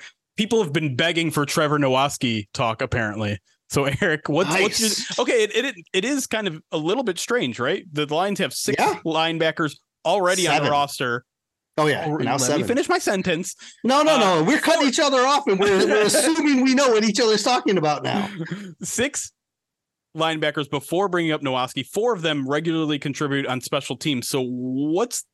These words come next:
Speaker 1: what is the deal? Is, is, is there an injury we don't know about? Do they like Nowaske so much on special teams?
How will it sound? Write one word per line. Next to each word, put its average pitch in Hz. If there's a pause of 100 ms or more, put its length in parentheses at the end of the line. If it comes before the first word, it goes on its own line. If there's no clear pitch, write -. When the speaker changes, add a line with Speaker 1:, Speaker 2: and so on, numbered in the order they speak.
(160)
Speaker 1:
what 190
is 311
the 180
deal? 127
Is, 151
is, 156 (280)
is 175
there 151
an 117
injury 185
we 190
don't 185
know 180
about? 185 (640)
Do 143
they 127
like 143
Nowaske 160
so 147
much 156
on 147
special 147
teams? 147